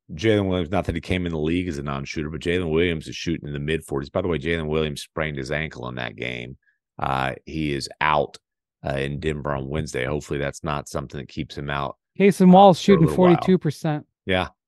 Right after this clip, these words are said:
Speaker 1: Listen, they've, the, the Thunder are certainly going to be very interesting in the playoffs this year. I think when you talk to people or, who are, you know, with teams that have a chance to go deep, they're kinda curious about the Thunder, but think that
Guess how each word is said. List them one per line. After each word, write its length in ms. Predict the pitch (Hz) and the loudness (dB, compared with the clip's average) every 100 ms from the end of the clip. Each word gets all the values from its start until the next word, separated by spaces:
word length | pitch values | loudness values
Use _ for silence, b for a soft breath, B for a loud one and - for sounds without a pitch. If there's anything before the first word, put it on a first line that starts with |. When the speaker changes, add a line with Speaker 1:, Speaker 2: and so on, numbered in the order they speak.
| _ - | _ -10
Speaker 1:
Listen, 440 | 101 110 - - | -2 0 0 -2
they've, 180 | 95 113 - 80 | -2 -2 -4 -6
the, 140 | 95 | -4
the 220 | 87 92 90 | -4 -6 -2
Thunder 680 | 139 165 240 175 156 82 | 0 0 0 0 2 2
are 400 | 101 101 95 92 - - | 4 4 2 -2 -6 -14
certainly 760 | - - 147 135 147 139 123 | -8 2 4 4 2 0 0
going 300 | 123 123 120 | -2 -2 -2
to 160 | - 107 | -6 -4
be 140 | 104 | -4
very 400 | 82 104 110 101 - | -2 0 0 -2 -4
interesting 520 | 123 - 147 - 131 | -6 -2 -4 -2 -6
in 80 | 135 | -6
the 60 | |
playoffs 460 | 131 139 139 135 - | -4 0 2 2 0
this 200 | 139 - | -8 -6
year. 220 | 175 175 | -4 0
I 80 | 113 | -2
think 260 | - 113 - | -2 -6 -4
when 120 | 107 | -4
you 140 | 98 92 | -4 -4
talk 380 | - 113 98 - | -2 0 0 -4
to 440 | 127 120 120 117 _ _ - | -2 0 -2 -4 _ _ -8
people 560 | 131 127 120 117 117 127 - | -4 -2 -2 -2 -4 -10 -10
or, 340 | 98 92 78 - | -4 -4 -4 -2
who 220 | 113 104 | 0 2
are, 480 | 101 98 85 92 - _ _ _ _ _ | 2 0 -4 -10 -10 _ _ _ _ _
you 100 | 95 | -10
know, 80 | 95 | -6
with 180 | 95 98 | -4 -2
teams 300 | - 110 98 | -2 -2 -4
that 80 | 98 | -4
have 100 | 95 | -4
a 20 | |
chance 300 | - 104 101 | -6 -6 -6
to 100 | - | -4
go 120 | 95 | -2
deep, 360 | 87 101 104 107 _ _ _ | -2 -2 -2 -4 _ _ _
they're 440 | 95 90 101 92 82 | -6 0 2 2 -2
kinda 260 | 113 98 | -4 -6
curious 600 | - - 156 151 151 - | -6 -6 0 2 2 -2
about 260 | 127 139 123 | 0 0 0
the 80 | 120 | -4
Thunder, 400 | - 123 123 123 | 0 0 2 -2
but 240 | 123 - | 0 -4
think 420 | - - 117 113 - | -6 -4 -2 -2 0
that 240 | 107 92 | 2 2